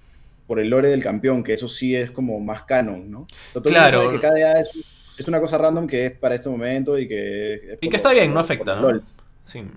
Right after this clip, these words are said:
Speaker 1: Claro, que no afecta. Pero el personaje sí es como canon del, del
Speaker 2: Claro,
Speaker 1: lore,
Speaker 2: y, y es
Speaker 1: entonces
Speaker 2: raro, porque, y conociendo a Riot, perdón que te, que, que entre ahí, es,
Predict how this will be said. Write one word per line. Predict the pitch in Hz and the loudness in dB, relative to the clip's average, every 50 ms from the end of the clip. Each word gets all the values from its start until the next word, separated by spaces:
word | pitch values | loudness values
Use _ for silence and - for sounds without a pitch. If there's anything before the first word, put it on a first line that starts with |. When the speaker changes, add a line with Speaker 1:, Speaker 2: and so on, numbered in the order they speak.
| - - - - | -20 -20 -8 -2
Speaker 1:
Claro, | 156 143 110 107 104 | 2 2 2 2 0
que | 123 | 0
no | 127 143 | 0 0
afecta. | 147 143 151 110 - - - - - - - - _ - _ _ _ _ | 0 0 -2 -4 -6 -10 -14 -16 -18 -20 -20 -20 _ -20 _ _ _ _
Pero | - 127 123 123 | -2 -2 0 0
el | 123 123 | -2 -2
personaje | - 120 117 127 123 135 156 151 135 - - 139 143 151 - - - - - - - - | -4 -6 -4 -2 -2 0 0 0 0 -2 -4 -4 -4 -4 -6 -8 -16 -20 -20 -20 -20 -20
sí | - - 139 143 147 147 147 151 151 - - - | -10 -6 -6 -4 -2 -2 -2 -2 -4 -8 -12 -10
es | 127 123 123 | -8 -8 -8
como | 127 135 131 131 123 113 107 98 98 - - - - - | -6 -6 -4 -4 -4 -4 -6 -8 -10 -14 -14 -14 -8 -2
canon | - 135 131 131 131 127 127 | 0 2 2 2 2 0 0
del, | 120 117 110 101 - - | 0 0 -2 -2 -4 -8
del | 95 - | -10 -8
Speaker 2:
Claro, | 117 117 143 160 139 131 131 | -6 -4 -2 0 2 2 2
Speaker 1:
lore, | 147 156 143 | 2 2 2
Speaker 2:
y, | 151 | 0
y | - | -2
es | 147 151 180 202 | -2 -2 -2 -2
Speaker 1:
entonces | - - | -2 0
Speaker 2:
raro, | 208 233 - 147 135 127 | 2 2 4 2 2 0
porque, | - 131 127 151 | -2 -6 -6 -6
y | 139 | -4
conociendo | 135 143 135 127 180 196 220 226 208 | -2 -2 0 0 0 0 2 2 2
a | |
Riot, | - 139 139 147 175 185 | 2 2 0 0 -2 -4
perdón | - 139 131 135 135 | -6 -6 -8 -6 -6
que | 160 | -8
te, | 151 151 139 127 110 82 - | -8 -6 -6 -6 -6 -8 -10
que, | - - - - - - | -12 -16 -16 -18 -18 -14
que | - 117 117 | -12 -10 -10
entre | 117 120 135 135 | -10 -8 -6 -6
ahí, | 123 127 143 139 - | -6 -6 -6 -8 -10
es, | 120 127 - | -12 -12 -12